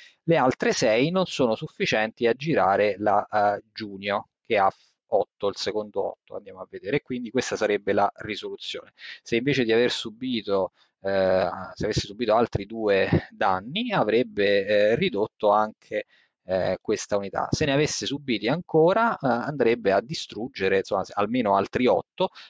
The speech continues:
andrebbe a distruggere la porta aerei, la Junio. Eh, il nove è cerchiato, è evidenziato in, in rosso perché il nove puro è un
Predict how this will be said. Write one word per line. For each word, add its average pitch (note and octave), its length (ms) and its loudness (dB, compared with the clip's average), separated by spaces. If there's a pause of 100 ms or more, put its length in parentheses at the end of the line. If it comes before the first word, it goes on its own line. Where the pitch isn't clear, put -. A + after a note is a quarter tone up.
andrebbe A2+ 380 0
a B2 40 2
distruggere A2 760 -2
la G2 100 2
porta G2+ 360 -2
aerei, G2 420 2
la F#3+ 100 0
Junio. G3 500 -16 (840)
Eh, A2 580 4
il F#3+ 180 -4
nove A2+ 240 4
è G#2+ 40 0
cerchiato, G#2 760 0
è G2+ 280 2
evidenziato G#2 920 -4
in, G#2 380 -10 (300)
in C3+ 120 -4
rosso A2 380 -2
perché A2+ 280 -2
il A#2+ 80 0
nove G#2 680 2
puro C#3+ 580 2
è A2+ 260 4
un G#2 340 -4